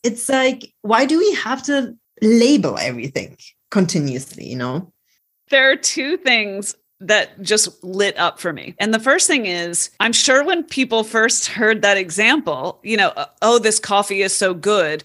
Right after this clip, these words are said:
Speaker 2: Like, what's wrong with saying, "This coffee is so good"? But I get it, Kinga. It's such an interesting intellectual exercise because you're making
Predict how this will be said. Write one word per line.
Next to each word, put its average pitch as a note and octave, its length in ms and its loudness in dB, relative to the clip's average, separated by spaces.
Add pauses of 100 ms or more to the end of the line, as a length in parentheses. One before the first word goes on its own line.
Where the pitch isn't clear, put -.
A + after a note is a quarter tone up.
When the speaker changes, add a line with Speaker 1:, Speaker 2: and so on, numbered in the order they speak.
(120)
Speaker 2:
Like, A#3 140 -2
what's D#4 220 2
wrong D#4 220 4
with D#4 120 2
saying, D#4 240 2
"This D#4 120 0
coffee E4+ 380 0
is D4+ 120 0
so B3 140 0
good"? F3 300 0 (360)
But A3+ 100 -2
I D4 100 2
get B3 500 -2
it, - 180 0
Kinga. G#3 320 0
It's A3+ 160 0
such C#4+ 180 0
an D4 100 0 (160)
interesting B3+ 640 -2 (100)
intellectual A3+ 880 0 (160)
exercise A3+ 640 0
because G3 280 0
you're A#3+ 80 4
making B3 400 0